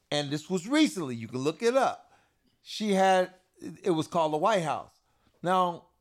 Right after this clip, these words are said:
she's provides lots of services to the, to the people on Skid Row. And Christmas time, the kids have a fabulous Christmas because she gets donations and everything.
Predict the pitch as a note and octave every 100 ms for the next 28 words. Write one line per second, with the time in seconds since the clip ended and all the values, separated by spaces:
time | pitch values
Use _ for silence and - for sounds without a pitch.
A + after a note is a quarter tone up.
0 | _ _ _ _ - - - D#4+ A#3 E3
1 | - - _ - F#3 G3 F#3+ F#3 C#3 D3
2 | F3+ A#3+ C4 C4 G#3 - C4 C4+ A3+ F#3
3 | - F3 D3+ - _ _ - F3+ F3 D#3+
4 | D3+ D3 - - F3+ E3 - G#3 F#3 G3
5 | F#3 E3 - G3+ G3 C#4+ C4 A2+ _ _
6 | _ _ - B2+ - G#3+ F3+ G3 - G#3
7 | G#3 F#3 C#3+ - F#3+ C#3+ D#3 C3+ - B3
8 | A#3+ G#3 E3 D#3 - D3+ A#2 A2 A#2 G#2
9 | A#2+ D3+ C3 C3+ C#3+ - A#2+ E3 E3+ F3+
10 | F3 F3+ E3+ D3+ C#3 - G#3+ E3+ -